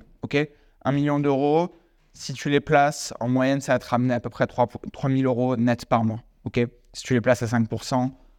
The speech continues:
euh, que tu pars du principe que c'est des dividendes, tu les passes en net, ça va te faire du trois mille par mois. Trois mille par mois, tu vis pas, OK ? Enfin, tu vis, évidemment, tu vis, t'es pas S D F, machin, mais c'est pas survivre qu'on veut, putain. C'est... Vous voyez ce que je veux dire ?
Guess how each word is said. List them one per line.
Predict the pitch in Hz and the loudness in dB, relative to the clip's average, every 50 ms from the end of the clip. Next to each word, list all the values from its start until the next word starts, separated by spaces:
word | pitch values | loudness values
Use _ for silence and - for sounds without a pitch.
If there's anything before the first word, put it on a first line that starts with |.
| _ - - | _ -8 -4
euh, | 107 110 107 110 | -2 -2 -2 -2
que | - - | -2 -4
tu | 113 - - | -6 -4 0
pars | - 123 120 | 2 2 4
du | 117 120 | 2 0
principe | - - 123 117 - 131 117 | -2 0 -2 0 0 -4 -4
que | - 123 | -2 -4
c'est | 110 - 117 | -4 -4 -2
des | 117 113 110 | -2 -2 -2
dividendes, | 110 117 117 113 117 107 123 120 120 | -2 -2 -2 -2 0 2 2 2 2
tu | 113 - 120 | 2 0 -2
les | 120 117 | -2 0
passes | - 113 110 - | 0 -2 -4 -2
en | 117 113 | -2 0
net, | 113 120 123 123 - - - - - - - _ _ _ _ _ _ _ | 2 0 0 0 -4 -16 -20 -20 -20 -20 -20 _ _ _ _ _ _ _
ça | - - | 0 0
va | 123 | 0
te | - | 4
faire | - 135 | 4 2
du | 131 120 | 2 2
trois | - - 135 | 2 2 2
mille | 139 143 131 | 2 2 2
par | - 127 123 | 2 2 2
mois. | 127 127 113 | 4 2 0
Trois | 104 - - 127 | -2 -2 -2 0
mille | 127 123 | 0 2
par | - 127 135 | 2 2 2
mois, | 139 143 | 2 2
tu | - - - | 0 -2 -4
vis | 123 117 | -4 -2
pas, | - 117 - _ _ _ - - | -2 -4 -6 _ _ _ -20 -14
OK ? | - - 131 127 - _ _ _ _ _ | -4 -2 -2 -2 -4 _ _ _ _ _
Enfin, | - 139 120 107 | 0 0 0 0
tu | - - - | -2 -6 -6
vis, | 131 123 139 147 147 135 | -6 -2 0 0 0 0
évidemment, | 123 117 110 113 113 127 123 131 131 127 127 113 | 0 -2 -2 -2 0 0 2 2 2 0 0 -2
tu | 95 - - 113 | -6 -6 -8 -6
vis, | 113 113 117 120 120 113 | -4 -4 -2 -2 -4 -4
t'es | - - 107 107 | -4 -4 -6 -4
pas | - - 113 | -2 -2 -2
S | 110 107 107 | -2 -2 -2
D | 117 117 120 | -2 -2 -4
F, | - - | -4 -6
machin, | 110 107 - - 120 | -8 -6 -4 -2 -2
mais | 120 120 113 - _ _ _ _ - - - - - _ _ _ _ _ _ _ _ _ | -2 -2 -4 -6 _ _ _ _ -20 -20 -20 -20 -20 _ _ _ _ _ _ _ _ _
c'est | - - - | -12 -4 -4
pas | 151 - 170 | 0 2 2
survivre | 170 - - 180 185 202 196 175 - | 0 2 2 2 4 4 0 0 -2
qu'on | - 139 139 | -2 -2 0
veut, | 135 127 120 | 0 -2 -4
putain. | - - - - 117 113 110 _ _ _ _ _ _ _ _ _ _ _ _ _ | -8 -12 -8 -6 -6 -6 -6 _ _ _ _ _ _ _ _ _ _ _ _ _
C'est... | - - - - 123 120 120 117 113 113 110 113 113 113 | -18 -14 -8 -6 -4 -4 -2 -4 -4 -2 -2 -2 -2 -2
Vous | 110 | -2
voyez | 117 131 143 | -2 0 -2
ce | 151 - | -2 -2
que | - 147 | -2 -2
je | 139 | -2
veux | 139 | 0
dire ? | 135 147 156 - - | 0 0 -2 -4 -8